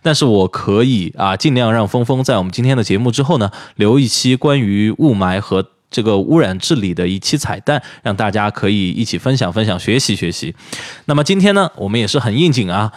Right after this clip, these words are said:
让峰峰来，其实也是想让大家知道啊，我们身边其实就有牛人一直在关注着我们，关注着我们的雾霾。好了，说了这么多，让我们来看一看我们今天说的很牛的嘉宾到底是有多牛。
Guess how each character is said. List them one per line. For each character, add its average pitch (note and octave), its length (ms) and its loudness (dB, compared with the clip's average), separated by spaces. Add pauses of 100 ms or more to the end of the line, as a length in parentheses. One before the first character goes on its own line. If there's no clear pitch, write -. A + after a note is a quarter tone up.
(100)
让 B2+ 120 0
峰 D#3+ 160 0
峰 D#3 200 2
来， G#2 200 2
其 B2 200 -2
实 A2 100 0
也 G2 60 2
是 - 100 -4
想 G2 180 0
让 A2+ 140 0
大 A#2+ 100 0
家 B2+ 80 0
知 E3+ 200 0
道 - 200 -2 (300)
啊， G2+ 140 2
我 F#2+ 120 2
们 G2+ 140 0
身 F#3 220 0
边 G3+ 200 2
其 - 160 -2
实 A#2 160 -2
就 B2 200 2
有 F2+ 320 0 (220)
牛 G#2+ 240 2
人 G#2 280 2
一 E3+ 120 0
直 G2+ 220 -2
在 G2 280 -2
关 D#3 260 0
注 D#3+ 160 2
着 G#2 100 2
我 F#2 180 2
们， F#2+ 260 -8
关 C#3+ 200 0
注 C#3 140 0
着 F#2+ 320 0
我 F2+ 100 -2
们 F2+ 100 -6
的 G#2 80 2
雾 B2 200 4
霾。 F2 260 -4 (320)
好 - 140 0
了， - 200 0
说 - 200 0
了 C#3 40 2
这 C#3 80 -2
么 A#2+ 80 2
多， C3 240 2 (220)
让 D3+ 100 2
我 A2+ 60 2
们 G#2 80 0
来 A2 80 0
看 C3 220 0
一 G2+ 40 0
看 G#2+ 340 -2
我 F#2 100 -4
们 F#2+ 80 -4
今 C#3 120 0
天 E3 140 4
说 E3+ 220 2
的 G#2+ 260 0
很 F#2+ 320 -4
牛 F#2 220 0
的 D#3+ 100 4
嘉 A#2+ 180 0
宾 B2+ 240 0 (120)
到 A2 200 2
底 F2+ 160 -6
是 G2+ 200 -2
有 F2+ 80 0
多 C#3 300 2
牛。 F#2+ 220 2